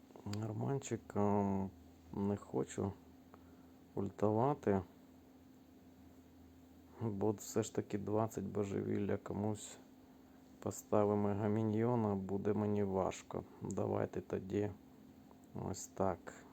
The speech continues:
Орікарка можна використати, він, в принципі, в одну ціль б'є. Якщо себе доб'є, то нічого страшного.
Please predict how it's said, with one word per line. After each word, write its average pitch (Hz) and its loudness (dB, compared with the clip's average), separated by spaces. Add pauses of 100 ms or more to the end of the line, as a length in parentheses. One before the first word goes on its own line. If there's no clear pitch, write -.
(160)
Орікарка 104 0
можна 110 2
використати, 92 -2
він, 95 2
в 90 -4
принципі, 92 -2
в 95 2
одну 98 0
ціль 110 -2
б'є. 95 -2
Якщо 90 -4
себе 98 2
доб'є, 101 0
то - -6
нічого 95 -4
страшного. - -6